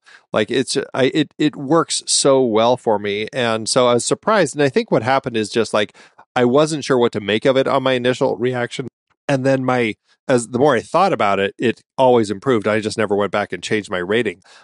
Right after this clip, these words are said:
But it's an easy now, as I, uh, walked in and then just watching it, it's an easy five-star film. It just, it's so strong, so powerful. So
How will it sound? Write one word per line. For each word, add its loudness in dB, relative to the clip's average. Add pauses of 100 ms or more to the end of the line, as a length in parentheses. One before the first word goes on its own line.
(120)
But 0
it's -2
an -4
easy 0
now, 2
as 0
I, 0 (180)
uh, -8 (300)
walked 2
in -2
and -2
then 0
just -6
watching 0
it, 0
it's 0
an -2
easy 0
five-star -2
film. -4
It -12
just, -6
it's -6
so 0
strong, 0
so 0
powerful. -4
So -8